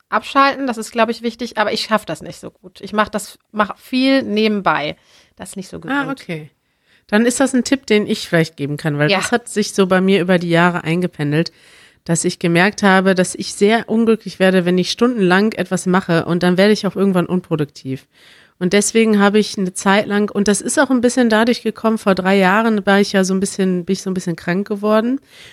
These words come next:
Speaker 2: und war auch einfach eingeschränkt in meinen Fähigkeiten so ein bisschen. Also ich konnte einfach nicht am Stück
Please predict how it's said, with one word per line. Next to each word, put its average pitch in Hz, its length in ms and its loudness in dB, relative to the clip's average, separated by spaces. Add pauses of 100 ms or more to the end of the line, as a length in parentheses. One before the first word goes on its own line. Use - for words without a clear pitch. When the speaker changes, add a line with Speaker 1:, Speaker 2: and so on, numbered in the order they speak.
(200)
Speaker 2:
und 208 240 2
war 185 220 4
auch 190 100 -6
einfach 208 480 0
eingeschränkt 170 880 0
in 160 320 0
meinen 156 580 2 (140)
Fähigkeiten 156 800 0
so 135 80 -2
ein 135 100 -4
bisschen. 135 320 -6
Also 147 180 -2
ich 156 120 -4
konnte 202 320 0
einfach 160 280 0
nicht - 380 -4
am 160 100 -4
Stück - 440 -10